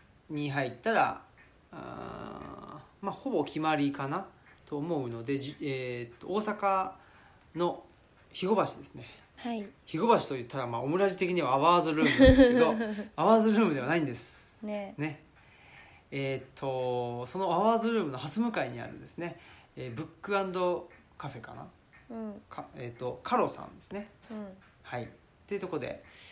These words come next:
Speaker 1: えー、
Speaker 2: ブックショップアンド
Speaker 1: ブックショップアンドカフェかな？
Speaker 2: だったかな？
Speaker 1: うん。カレーがね、めっちゃ美味しいんですけどね。
Speaker 2: 食べたことないんですよね。
Speaker 1: あー、美味しいんですよ。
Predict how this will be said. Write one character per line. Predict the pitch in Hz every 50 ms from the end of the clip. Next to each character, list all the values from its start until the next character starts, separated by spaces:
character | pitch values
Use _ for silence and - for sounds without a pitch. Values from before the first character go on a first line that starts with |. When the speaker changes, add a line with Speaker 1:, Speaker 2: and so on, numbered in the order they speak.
| - - - - - _
Speaker 1:
え | - 131 131 127 123 120 120 - - - - - - - - -
ー、 | -
Speaker 2:
ブ | -
ッ | 311
ク | 311
シ | - -
ョ | 269 254
ッ |
プ | 247 - - _ - - - 233
ア | 220
ン | 214 202 202 202 196
ド | 135 139
Speaker 1:
ブ |
ッ | - -
ク | - -
シ | 220
ョ | 220
ッ | 220 220
プ | - 208 202
ア | 196
ン | 190 185
ド | 185 180
カ | 180 -
フ | -
ェ | 208
か | 202
な？ | 202 - 175
Speaker 2:
だ |
っ | 190
た | 220 202
か | - - - 185 180
な？ | 175 175 190 220
Speaker 1:
う |
ん。 | 254 147 143 139 131 123 139
カ | - - 160
レ | 190 208
ー | 208
が | 196 190 185
ね、 | 180
め | 160
っ | 151
ち | - 165
ゃ | 160
美 | 151
味 | 143 139
し | 147
い |
ん | 139
で | 120
す | - -
け | -
ど | -
ね。 | 143 135 135 135 127 123 123 - - - - - - - - - - - -
Speaker 2:
食 | - 208
べ | 214 214
た | - 226 214
こ | - - 208 208
と | - 202
な | 196 202 214 220
い | 220 220
ん | 214 202
で | 196
す |
よ | 196
ね。 | 139 139
Speaker 1:
あ | 139 139 135 135 131 127 123 123 123 123
ー、 | 131
美 | 143
味 | 139 -
し | - 139
い | 135
ん | 135
で | 127 123 120
す | - -
よ。 | 127 123 127 127 127 123 120 - 139 143 135